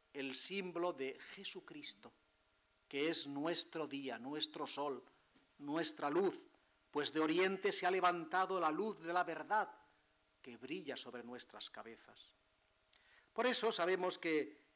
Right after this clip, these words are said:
el mártir Hiparco había pintado una cruz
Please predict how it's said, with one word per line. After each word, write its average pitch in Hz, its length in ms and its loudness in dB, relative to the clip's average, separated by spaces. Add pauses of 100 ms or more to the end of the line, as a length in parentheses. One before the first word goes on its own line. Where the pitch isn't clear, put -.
el 147 220 -4
mártir 165 920 -2
Hiparco 165 800 -6 (520)
había 208 260 2
pintado 220 400 2
una 208 260 4
cruz 294 400 0